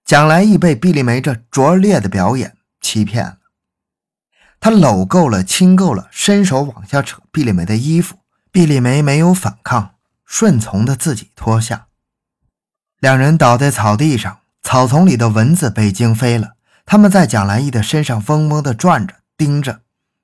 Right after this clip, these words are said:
但他丝毫没有知觉了。毕丽梅在下边目不转睛地瞪着蒋来义，蒋来义问他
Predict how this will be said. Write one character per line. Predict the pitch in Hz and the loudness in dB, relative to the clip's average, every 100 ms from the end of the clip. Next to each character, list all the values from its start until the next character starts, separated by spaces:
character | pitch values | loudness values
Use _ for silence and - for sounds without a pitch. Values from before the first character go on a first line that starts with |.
| _ | _
但 | - 131 | -2 0
他 | 135 | 0
丝 | - 147 | -2 -2
毫 | 131 110 | -2 -2
没 | 113 | -2
有 | 104 - | -4 -8
知 | - 113 | -8 -6
觉 | 107 | -8
了。 | - _ _ _ _ _ _ _ _ _ _ _ _ _ _ _ - | -12 _ _ _ _ _ _ _ _ _ _ _ _ _ _ _ -2
毕 | 220 | 2
丽 | 202 | 4
梅 | 147 156 | 4 2
在 | 180 170 | 2 2
下 | - 156 | 2 2
边 | 135 151 | 2 0
目 | 156 165 123 | 0 0 0
不 | 107 | -2
转 | 104 98 | -2 -2
睛 | 127 | -2
地 | 120 101 95 _ | -2 -4 -6 _
瞪 | 202 151 | -2 0
着 | 98 | -2
蒋 | 95 78 | -6 -8
来 | 80 | -8
义， | 101 104 _ _ _ _ _ _ _ | -10 -10 _ _ _ _ _ _ _
蒋 | - 113 | -4 -2
来 | 127 | 0
义 | 151 | 0
问 | 160 180 | 0 0
他 | 107 | -2